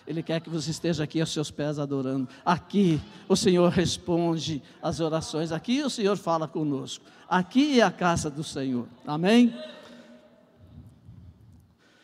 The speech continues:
Da mesma forma, precisamos tomar muito cuidado quando a incredulidade vai entrando em nossos corações aos poucos.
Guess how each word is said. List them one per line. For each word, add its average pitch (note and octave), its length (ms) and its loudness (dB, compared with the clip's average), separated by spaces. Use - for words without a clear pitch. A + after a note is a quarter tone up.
Da D#3 180 -4
mesma E3+ 260 0
forma, D#3+ 320 -2
precisamos D#3+ 520 -4
tomar E3 280 -4
muito F3 240 -6
cuidado E3 480 -2
quando G3 600 2
a F3 120 2
incredulidade G3 1120 0
vai G3+ 220 -2
entrando G3+ 560 2
em G#3 60 0
nossos A#3 400 4
corações A3 600 0
aos A#3 180 2
poucos. G3+ 420 4